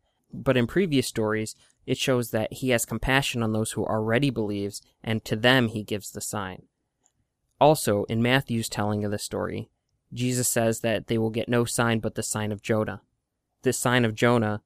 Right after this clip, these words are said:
is the resurrection from the dead. Now, the next section, verses fourteen through twenty-one. Now they had forgotten to bring bread, and they had only one loaf with them in the boat.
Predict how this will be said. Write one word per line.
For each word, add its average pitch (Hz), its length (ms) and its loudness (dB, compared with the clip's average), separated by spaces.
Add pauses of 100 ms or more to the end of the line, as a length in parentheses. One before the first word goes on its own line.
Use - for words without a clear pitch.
(100)
is 113 180 -6
the 110 100 -4
resurrection 107 560 -2
from - 180 -14
the 101 60 -12
dead. 101 320 -4 (1400)
Now, 117 240 4 (180)
the 123 80 -4
next 131 240 2
section, 107 320 -6
verses 110 400 -6
fourteen 113 440 -4
through 120 120 -6
twenty-one. 117 540 -2 (960)
Now 135 80 6
they 139 160 4
had 143 160 4
forgotten 147 340 2
to 147 60 4
bring 127 260 2
bread, 104 380 -4 (480)
and 117 180 0
they 120 140 4
had 120 200 2
only 120 280 2
one 120 340 4
loaf 117 240 2
with 113 160 -2
them 104 160 -2
in 107 80 -4
the 107 80 -6
boat. 107 300 -2